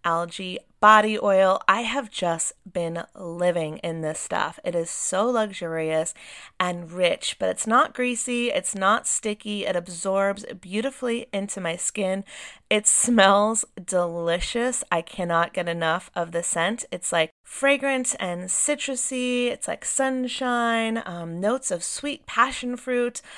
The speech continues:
Um, it is just lovely, and I absolutely recommend it.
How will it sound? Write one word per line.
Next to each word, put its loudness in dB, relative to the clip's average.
Um, 0
it 4
is -2
just 2
lovely, -2
and 4
I 8
absolutely 4
recommend -4
it. -6